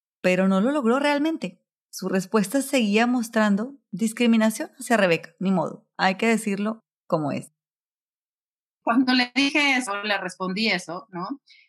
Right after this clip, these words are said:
Speaker 2: Eh, me dijo inmediatamente, "Ay, no, pero bueno, es que, ah, ah, ah, y es que las leyes del Estado y no sé qué", y yo,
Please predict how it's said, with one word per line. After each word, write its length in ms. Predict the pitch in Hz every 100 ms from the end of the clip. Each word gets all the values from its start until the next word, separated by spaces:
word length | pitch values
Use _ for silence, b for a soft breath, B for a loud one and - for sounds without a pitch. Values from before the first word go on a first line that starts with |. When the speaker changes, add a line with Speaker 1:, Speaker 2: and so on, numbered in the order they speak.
| _ _
Speaker 2:
Eh, 400 | 196 190 190 190
me 240 | 202 202 208
dijo 380 | 240 240 226
inmediatamente, 640 | 214 196 208 214 220 220 220
"Ay, 240 | 233 320 247
no, 220 | 294 320
pero 140 | 262 240
bueno, 280 | 240 302 254
es 160 | 262 277
que, 200 | 330 -
ah, 200 | 240 269 -
ah, 200 | 269 -
ah, 200 | 262 - -
y 100 | 262
es 120 | 262
que 80 | 302
las 220 | 240 226
leyes 420 | 254 311 262 214
del 180 | 214 208
Estado 500 | 208 262 302 294 240
y 120 | 214
no 120 | 220 254
sé 140 | 277
qué", 220 | 277 294
y 140 | 277 202
yo, 200 | 208